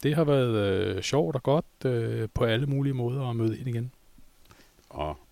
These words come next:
Speaker 2: nu er der måske nogle af vores lyttere, der på en dag som i dag sidder med sådan nogle andendags tømmermænd, mens vi optager her. Hvordan fejrer man sådan nytår, når man skal til slutrunde i januar?
Speaker 1: Det har været meget stille og roligt. Øh, man kan jo sige, at kompromiset var jo også, at,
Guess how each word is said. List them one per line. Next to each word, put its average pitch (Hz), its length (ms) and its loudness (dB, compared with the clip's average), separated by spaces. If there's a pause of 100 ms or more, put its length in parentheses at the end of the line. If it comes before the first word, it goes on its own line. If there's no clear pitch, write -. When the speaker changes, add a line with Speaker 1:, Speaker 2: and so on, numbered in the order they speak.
(160)
Speaker 2:
nu 85 80 -2
er 87 80 2
der 107 60 0
måske 107 240 -4
nogle 92 160 -2
af 113 60 0
vores 95 200 -4
lyttere, 107 220 0
der 90 340 2
på 101 120 -2
en 87 80 -2
dag 101 140 0
som 110 100 -4
i 95 40 -8
dag 101 160 0
sidder 110 220 -2
med 104 100 -4
sådan 113 100 -6
nogle 110 160 -4
andendags 110 440 -2
tømmermænd, 107 520 -4
mens 107 220 -6
vi 110 80 -4
optager 95 360 0
her. 107 160 0 (440)
Hvordan 92 240 -2
fejrer 151 300 4
man 98 160 -2
sådan 107 280 -4
nytår, 110 320 -4
når 104 100 -6
man 90 140 -4
skal 95 180 -6
til 90 240 -8
slutrunde 107 480 -10
i - 20 -6
januar? 107 340 -6 (720)
Speaker 1:
Det 110 140 2
har 113 100 4
været 110 200 0
meget 117 200 -2
stille 131 240 0
og 120 60 2
roligt. 131 440 0
Øh, 107 640 0 (180)
man 113 180 -2
kan 117 100 -2
jo 107 40 2
sige, - 160 -4
at 123 60 -4
kompromiset 127 600 -2
var 123 120 0
jo 123 80 2
også, 117 260 0
at, 123 80 -2